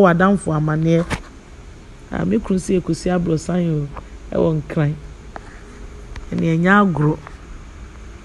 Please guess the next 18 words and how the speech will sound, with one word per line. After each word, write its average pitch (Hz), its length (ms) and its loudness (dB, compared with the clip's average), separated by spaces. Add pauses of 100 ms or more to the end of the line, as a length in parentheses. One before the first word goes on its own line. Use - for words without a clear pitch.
(720)
Me 202 160 0
nua 170 200 2
baa, 151 280 4 (100)
wote 185 240 -2
saa 170 400 6
a, 147 80 -4 (1900)
Nyin 185 420 12
kakra, 180 500 2
grow, 160 320 8 (300)
grow 180 180 6
up. 190 240 4 (2250)
Na 170 80 -6
wadwin 156 400 2
sha. 160 200 0 (2250)
Saa 160 340 4
nneɛma, 185 400 8
nneɛma 202 420 8
no, 196 160 6